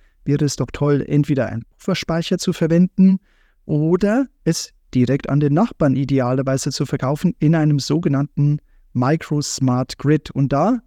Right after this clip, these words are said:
Leonhard, du kommst ja aus Berlin oder wohnst in Berlin, ich erinnere da immer wieder gerne an das euref-Areal, euref Campus, da wo auch unter anderem Schneider Electric drauf sitzt. Und die haben seit zweitausendvierzehn die Klimaziele von,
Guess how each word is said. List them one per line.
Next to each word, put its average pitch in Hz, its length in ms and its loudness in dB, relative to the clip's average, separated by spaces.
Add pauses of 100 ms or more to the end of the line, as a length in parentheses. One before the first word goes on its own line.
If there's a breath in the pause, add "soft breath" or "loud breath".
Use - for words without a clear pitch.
(280)
Leonhard, 170 360 2
du 139 60 -4
kommst 196 300 0
ja - 80 -4
aus 175 180 -4
Berlin 175 320 2
oder 135 220 -2
wohnst 190 280 -2
in 170 140 2
Berlin, 151 440 2 (420)
ich - 280 -4
erinnere 143 380 2
da 147 120 0
immer 185 360 4
wieder 151 240 0
gerne 139 380 0
an 127 180 0
das 120 300 -6
euref-Areal, 170 1080 -2
euref 170 440 -2
Campus, 170 720 -2 (380)
da 139 200 0
wo 147 60 0
auch 127 300 -4
unter 143 240 0
anderem 120 260 0
Schneider 113 340 0
Electric 156 420 0
drauf 139 300 -2
sitzt. - 320 -4
Und 131 180 -2
die 202 160 4
haben 165 240 0
seit 175 460 -2
zweitausendvierzehn 160 1300 0
die 139 120 -4
Klimaziele 156 920 2
von, 160 520 0